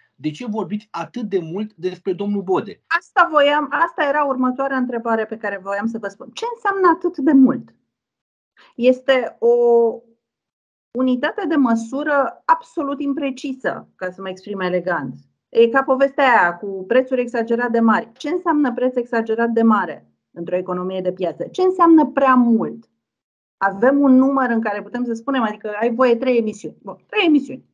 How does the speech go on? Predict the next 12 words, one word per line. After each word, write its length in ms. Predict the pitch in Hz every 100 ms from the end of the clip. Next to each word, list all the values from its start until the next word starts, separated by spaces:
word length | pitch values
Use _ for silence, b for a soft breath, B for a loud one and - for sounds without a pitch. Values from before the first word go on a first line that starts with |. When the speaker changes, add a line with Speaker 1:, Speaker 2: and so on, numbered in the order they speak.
| _
Speaker 2:
A, 340 | - 254 247 - -
a, 160 | 254 - _ _
decent 520 | 220 254 233 285 285
e 80 | 240
trei 220 | 233 226
emisiuni. 360 | 214 214 170 135
Există 240 | 214 226
un 60 | 294
mercurial 800 | 254 226 233 220 254 285 254 - _ _ _
al, 280 | 196 196 185
al, 480 | 175 185 185 180 170 165 185 175 170
uh, 120 | 170